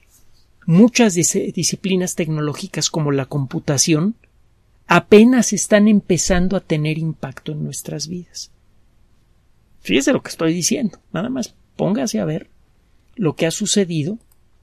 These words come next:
con, eh, el Internet, con, eh, el, eh, la misma computación, lo, lo que ha sucedido con los sistemas de inteligencia artificial, etcétera.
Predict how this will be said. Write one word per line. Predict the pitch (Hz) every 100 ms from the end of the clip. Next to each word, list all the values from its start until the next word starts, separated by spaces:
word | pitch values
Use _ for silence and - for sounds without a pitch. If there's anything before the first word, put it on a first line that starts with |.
| _ _ _ _ _ _ - -
con, | 180 156 147
eh, | 147 143 - - -
el | - 156
Internet, | 160 139 156 156 156 175 - - - - - _ _ _ _ _ _ _ _ _ _
con, | - 175 156 147
eh, | 143 139 147 - 254 240 160
el, | 156 170
eh, | - 170 170 165 - _ _ _ _
la | - - - 202
misma | 170 175 190
computación, | - 160 - - 170 - 190 165 180 214 220
lo, | 185
lo | 359 151
que | 160
ha |
sucedido | - - 147 147
con | 156
los | 139
sistemas | - - 156 139
de |
inteligencia | 143 143 127 151 156 -
artificial, | - - - 147
etcétera. | 156 - 139 151